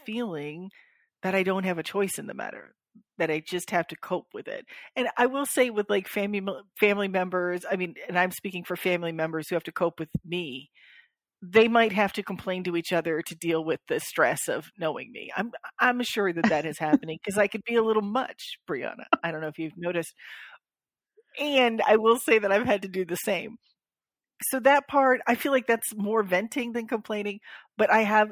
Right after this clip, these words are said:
Speaker 1: I will say that when I've been, like, in a, like, a relationship where I just can't seem to get the person to see my point of view when I'm feeling really disempowered, that's when I'm more likely to complain.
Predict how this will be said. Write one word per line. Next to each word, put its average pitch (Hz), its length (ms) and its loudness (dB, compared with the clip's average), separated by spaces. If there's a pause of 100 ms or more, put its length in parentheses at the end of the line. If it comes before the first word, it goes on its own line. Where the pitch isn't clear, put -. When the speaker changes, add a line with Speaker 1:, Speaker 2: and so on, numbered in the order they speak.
Speaker 1:
I 196 100 4
will 202 180 2
say 180 220 -2
that 160 120 -2
when 170 120 -2
I've 165 140 0
been, 170 280 -12
like, 160 180 -4 (680)
in 240 140 2
a, 202 200 4 (1200)
like, 196 140 0
a 185 60 4
relationship 190 840 0
where 170 160 2
I 131 160 2
just 175 280 -6 (360)
can't 202 400 -6
seem 196 260 -6
to 180 80 -6
get 180 220 -2
the 180 80 -4
person 185 360 -2
to 175 80 -4
see 196 240 -4
my 180 140 0
point 180 240 -4
of 156 60 -4
view 170 200 0
when 160 120 -2
I'm 160 80 -6
feeling 170 320 -4
really 165 220 -2
disempowered, 156 720 -2 (340)
that's 180 260 2
when 170 120 0
I'm 160 140 2
more 156 180 -2
likely 147 300 -4
to 143 80 -6
complain. 151 540 -8